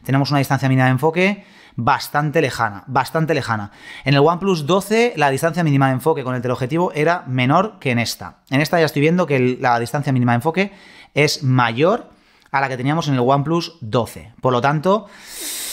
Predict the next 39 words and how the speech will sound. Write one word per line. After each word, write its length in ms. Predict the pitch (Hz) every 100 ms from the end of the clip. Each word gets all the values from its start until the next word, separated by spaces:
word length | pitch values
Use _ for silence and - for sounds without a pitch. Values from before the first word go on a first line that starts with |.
| - -
una 180 | 180 170
lástima. 420 | 131 - 123 113
De 80 | 127
momento 240 | 156 180
ya 100 | 180
veo 140 | 165 156
ahí 100 | 156
una 120 | 156
cosita 280 | 147 165 156
que 280 | 131 123 123
no 140 | 135
me 80 | 135
termina 180 | 127 123
de 40 |
convencer, 420 | 117 117 - 170
que 180 | 147 139
es 160 | 160 -
que 160 | -
la 60 | 127
distancia 340 | 120 151 151 170
mínima 200 | 156 151
de 60 |
enfoque 260 | 139 117 113
del 200 | 113 101
teleobjetivo 640 | 117 117 117 139 185 214
es, 220 | 156 135 117
parece 360 | 123 131 127
mayor 600 | 123 117 113 156 247 - - _ -
en 120 | 131
esta 160 | 135 139
generación 500 | 135 127 120 165 202
que 120 | 139
en 40 |
la 100 | 127
de 80 | 120
generación 340 | 120 117 113 143
del 100 | 120
OnePlus 460 | 127 143 147 - -
doce. 500 | 117 113 101 -